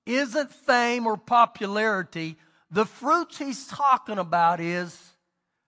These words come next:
their character, their, their integrity, their lifestyles, their influence,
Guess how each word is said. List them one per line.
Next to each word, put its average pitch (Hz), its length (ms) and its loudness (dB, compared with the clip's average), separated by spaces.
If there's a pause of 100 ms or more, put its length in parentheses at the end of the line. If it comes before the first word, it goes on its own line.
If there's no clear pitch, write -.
(140)
their 160 200 -4
character, 262 800 -2 (1500)
their, 170 400 -4
their 180 320 -4
integrity, 269 920 -4 (460)
their 180 240 0
lifestyles, 240 1600 2 (580)
their 202 340 -2
influence, 277 1080 -4